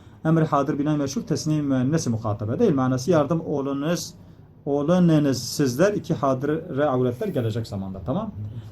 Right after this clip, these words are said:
Litunsar ne siz bayanlar? Liunsar bana yardım olunsun. Liunsar bize. Bir de unsurun neh-, nehyi var. Hani unsurun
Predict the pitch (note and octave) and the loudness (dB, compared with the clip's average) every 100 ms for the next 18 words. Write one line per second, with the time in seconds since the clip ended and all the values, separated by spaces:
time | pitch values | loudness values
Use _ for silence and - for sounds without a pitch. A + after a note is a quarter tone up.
0 | - C3 E3 E3 G3+ G3+ F3 C#3 C3 C3+ | -8 -2 -2 0 0 0 0 0 2 2
1 | F#3 C#3+ D#3+ G#3 G3 A#3+ F#3+ F#3 G#3+ G3 | 0 -2 -2 0 0 2 4 6 8 6
2 | D#3+ C3 A2+ A2 G#2 G#2+ C3+ D#3+ A3 E3 | 6 2 0 -2 -4 -2 0 -2 -4 -4
3 | B2+ A2 G#2 F#2+ F2+ - - A#2+ - - | -4 -4 -4 -6 -12 -18 -20 -20 -20 -20
4 | - G3+ G#3 B3 C4 - - - - - | -4 0 4 4 2 -6 -20 -20 -20 -20
5 | - - - - - - - - - _ | -20 -20 -20 -20 -20 -20 -20 -20 -20 _
6 | _ _ _ _ - - - - - - | _ _ _ _ -20 -20 -20 -20 -20 -20
7 | - - - - F#3+ G#3+ G#3 G#3 C4 B3+ | -20 -12 -10 -6 -2 -2 0 4 2 2
8 | - - - - F3+ A3+ F3+ F3+ D#3 C#3+ | -8 -20 -14 2 4 8 6 4 0 0
9 | D#3 F3+ B2 G2+ - C#3 D#3 F#3 F#3 B2 | 2 4 4 -2 -6 -6 -4 0 0 2
10 | A3+ C4+ | 2 2